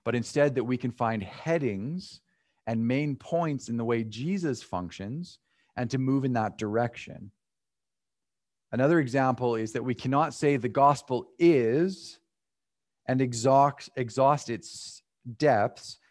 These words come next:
with just a few points or a few words.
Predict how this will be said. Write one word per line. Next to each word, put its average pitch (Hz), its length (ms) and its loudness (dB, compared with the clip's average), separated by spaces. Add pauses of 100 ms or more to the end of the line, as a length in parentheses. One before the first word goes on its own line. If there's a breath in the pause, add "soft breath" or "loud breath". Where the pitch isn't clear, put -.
with 117 120 -6
just 131 180 -4
a - 60 -2
few 120 400 0
points - 800 -8
or 107 100 -2
a 98 60 -4
few 101 220 -8
words. 104 680 -8